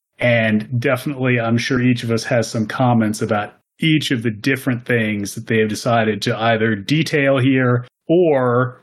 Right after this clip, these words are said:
give us really vague posts about.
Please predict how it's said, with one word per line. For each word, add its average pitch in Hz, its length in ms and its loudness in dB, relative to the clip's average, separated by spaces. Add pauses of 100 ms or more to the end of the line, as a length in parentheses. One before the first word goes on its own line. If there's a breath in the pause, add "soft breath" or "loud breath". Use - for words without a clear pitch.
give 135 220 0
us 120 420 -2
really 117 360 2
vague 147 400 0
posts - 500 -6
about. 90 440 -10